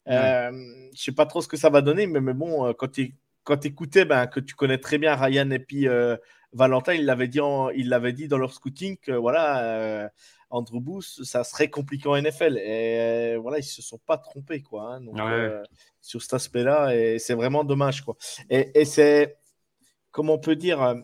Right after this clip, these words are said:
Speaker 2: et, euh, et en plus, en plus, on a l'impression, tu vois, quand ça va pas, des fois, tu, les équipes, elles se réajustent et tout. Et le problème, c'est qu'on a, on avait l'impression, bah, que l'équipe avait pas envie de se réajuster, quoi. Ça, c'est...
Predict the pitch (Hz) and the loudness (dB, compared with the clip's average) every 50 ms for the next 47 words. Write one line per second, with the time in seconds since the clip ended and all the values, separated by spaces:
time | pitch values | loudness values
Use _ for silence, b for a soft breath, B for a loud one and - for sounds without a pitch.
0 | - _ _ - 127 123 127 127 123 120 120 120 117 117 117 123 - _ _ _ | -12 _ _ -6 -4 -2 0 0 -2 -2 -4 -8 -10 -10 -12 -14 -20 _ _ _
1 | _ _ _ _ _ - 135 151 160 156 156 262 254 247 - - - 151 139 143 | _ _ _ _ _ 4 8 8 8 8 6 0 -4 -4 -4 -2 -2 -2 -2 -2
2 | - 240 - - 180 147 139 135 139 139 160 151 147 - - 233 226 B B B | -4 -6 -6 -4 -2 0 0 0 -2 -2 -4 -4 -2 -2 -4 -4 -4 B B B
3 | B B B B _ - 190 202 - 185 - - 156 147 151 156 151 190 196 196 | B B B B _ 4 4 4 4 2 4 4 8 8 8 8 8 6 4 4
4 | 180 143 139 135 139 175 175 175 - - 120 131 123 120 - 147 143 143 - - | 4 2 -2 -2 0 -2 -2 -2 -6 -10 -8 -6 -6 -2 -2 -4 -4 -4 -4 -2
5 | 147 131 - - 135 120 131 139 151 143 110 110 - - 143 139 139 214 220 - | -2 -2 -2 -4 -4 0 2 0 0 0 -2 -8 -6 -6 -8 -6 -6 -8 -10 -10
6 | - _ _ _ _ _ _ - 131 139 135 139 139 147 165 220 240 233 - 165 | -12 _ _ _ _ _ _ -2 0 0 0 0 2 2 2 2 2 -2 -6 -8
7 | - - 139 135 131 127 - _ _ _ 139 127 127 131 135 135 143 143 143 143 | -8 -6 -4 -4 -4 -4 -4 _ _ _ -8 -4 -4 -4 -2 -2 -2 -2 -2 -4
8 | 143 - - 147 139 139 - 220 233 208 165 139 127 139 135 127 - - - 165 | -4 -10 -6 -6 -6 -6 -4 -6 -6 -4 -4 -4 -4 -4 -8 -10 -10 -8 -4 -2
9 | 131 117 117 - 175 190 196 185 - - 180 165 170 165 160 139 170 - - - | 0 0 0 -2 -4 -6 -6 -6 -8 -8 -6 -2 -2 -2 -2 -4 -8 -14 -10 -10
10 | 254 233 - 135 123 - - 127 123 - 135 131 131 131 | -10 -8 -6 -8 -8 -6 -6 -8 -6 -4 -4 -2 -2 -4